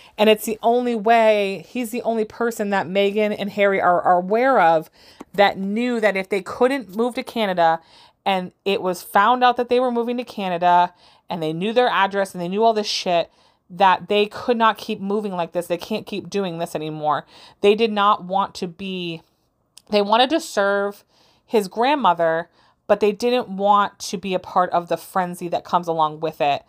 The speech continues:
So they were trying to, Harry was trying to find a happy balance of how do we get away from the media, but also serve the Commonwealth and also serve my grandmother,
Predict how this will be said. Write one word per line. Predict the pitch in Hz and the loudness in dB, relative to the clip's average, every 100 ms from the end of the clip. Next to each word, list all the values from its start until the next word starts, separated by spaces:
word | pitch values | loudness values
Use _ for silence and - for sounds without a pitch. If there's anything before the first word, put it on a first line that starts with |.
| _ _ _ _ _ _ _ - - - | _ _ _ _ _ _ _ -20 -20 -16
So | - 220 | -4 0
they | 214 | 2
were | 208 | 0
trying | - 220 220 233 | 0 2 2 0
to, | - | -8
Harry | - - 233 240 240 | -14 0 2 4 2
was | 220 - | -2 -4
trying | - 214 220 | -2 0 0
to | 220 | -2
find | 220 202 196 | -2 -2 -2
a | |
happy | 190 190 180 190 | -4 -2 -2 -2
balance | 185 180 175 180 | 2 4 2 -2
of | 170 | -6
how | - 208 240 | 2 4 4
do | |
we | 247 | 0
get | 240 247 | -4 -2
away | 247 | -2
from | 240 262 | -4 -8
the | |
media, | 254 190 175 170 170 175 _ _ _ _ - | -10 -8 -4 2 2 2 _ _ _ _ -2
but | 214 - | 0 4
also | 190 190 190 | 2 2 -6
serve | - 202 190 | -4 -4 -4
the | 180 | -6
Commonwealth | - 190 175 175 175 165 170 - | 0 2 2 2 4 4 2 -4
and | 185 | -4
also | 175 180 | -4 -4
serve | 185 185 175 | -8 -6 -4
my | 175 | -4
grandmother, | 170 175 170 160 151 156 156 | -4 -4 -4 -2 -2 0 -2